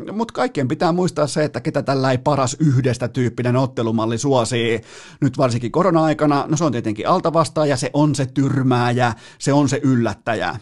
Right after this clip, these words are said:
joten annetaan chanssi, annetaan tyrmääjän sauma kupsille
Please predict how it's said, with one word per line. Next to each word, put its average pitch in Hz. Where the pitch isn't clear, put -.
joten 151
annetaan 170
chanssi, 113
annetaan 160
tyrmääjän 156
sauma 143
kupsille 127